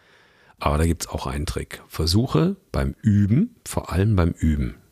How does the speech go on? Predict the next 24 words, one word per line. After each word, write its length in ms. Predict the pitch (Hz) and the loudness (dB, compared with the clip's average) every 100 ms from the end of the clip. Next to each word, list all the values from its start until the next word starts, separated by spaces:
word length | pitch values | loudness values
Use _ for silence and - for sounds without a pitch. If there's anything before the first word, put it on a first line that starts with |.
| _ - - | _ -20 -16
natürlich 360 | - 69 71 | -8 -6 -4
auch 200 | - - | -6 -4
wenn 160 | 69 69 | -4 -2
du 60 | 69 | -4
einen 100 | - | -4
Auftritt 500 | 90 - - 80 71 | -2 -2 -2 -2 0
hast, 300 | 69 - - _ - | -2 -4 -14 _ -6
eventuell 500 | - 65 76 69 73 | -4 -2 -2 -2 0
auch, 160 | 107 87 | 0 0
aber 160 | 71 | -2
vor 180 | - - | -2 -2
allem 180 | 76 76 | 0 0
beim 140 | 76 | -2
Üben, 260 | - 104 107 - - - - | 0 0 0 -6 -20 -20 -8
dein 220 | 71 65 | -4 -2
Solo, 580 | 73 76 101 127 147 202 | 0 2 4 4 4 2
deine 220 | 98 64 | 0 -2
Improvisation 800 | 58 - 67 71 69 - - 90 - - - - | -4 -4 -6 -4 -4 -2 -2 -2 -4 -14 -8 0
rhythmisch 800 | 98 110 _ - 95 95 - - | 2 0 _ -2 0 -2 -8 -10
zu 160 | - 69 | -8 -6
vereinfachen. 760 | - - - - - - - - - - - - _ - - | -8 -10 -12 -14 -12 -10 -10 -14 -20 -20 -20 -20 _ -20 -6
Und 320 | 78 78 78 | -2 0 2
wenn 360 | 90 160 185 175 | 4 4 4 4
du 320 | 196 226 | 2 2